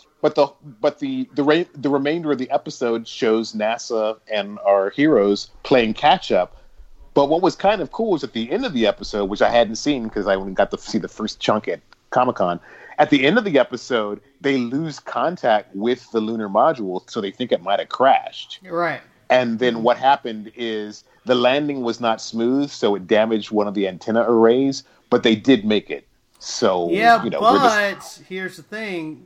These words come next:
Speaker 2: They landed crooked.
Speaker 1: Right.
Speaker 2: So they don't know if they're gonna be able to get them off the surface of the moon.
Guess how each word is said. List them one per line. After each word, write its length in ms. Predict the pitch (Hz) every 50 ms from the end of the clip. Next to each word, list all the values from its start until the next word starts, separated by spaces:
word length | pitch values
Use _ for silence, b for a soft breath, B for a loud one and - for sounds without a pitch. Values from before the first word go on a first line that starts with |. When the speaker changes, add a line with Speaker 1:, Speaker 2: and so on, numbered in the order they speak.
| _ _ 160
Speaker 2:
They 160 | 175 170 170
landed 500 | 170 175 185 196 196 190 170 156 131 -
crooked. 360 | - - 214 196 - 135 - _ _ _ _ - - - - - - - - _ _ -
Speaker 1:
Right. 320 | - 127 143 120 90 - - _ _ _ _ _
Speaker 2:
So 580 | - - - 196 190 190 185 180 180 175 175
they 240 | 160 156 180 185 196
don't 220 | 208 208 208 196 196
know 280 | 190 185 180 180 180 175
if 100 | 170 -
they're 120 | 175 160
gonna 160 | 175 170 165
be 60 | 160
able 120 | 165 156 151
to 60 | 147
get 180 | 131 156 160 -
them 140 | 156 151
off 180 | 147 143 143 -
the 60 | 139
surface 420 | - - 165 156 147 139 143 - -
of 80 | 113
the 60 | 110
moon. 140 | 110 104 101